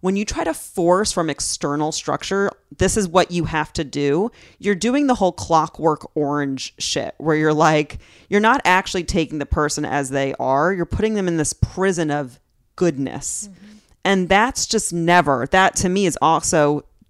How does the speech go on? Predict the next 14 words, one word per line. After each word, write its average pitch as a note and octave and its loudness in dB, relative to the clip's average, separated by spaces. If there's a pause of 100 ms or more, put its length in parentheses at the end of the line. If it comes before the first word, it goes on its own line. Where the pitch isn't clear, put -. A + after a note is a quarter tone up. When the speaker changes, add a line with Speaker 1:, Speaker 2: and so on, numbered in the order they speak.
(100)
Speaker 1:
toxic F#3+ 0
patriarchy D#3+ 2
in C3+ -2
a A#2+ -4
sense. - -6
It's E3 0
like, E3 4
why D#3+ 4
don't C4 2
we A3 0
actually D#3+ -2
hear C#3+ -6
each E3+ -4
other A#3 2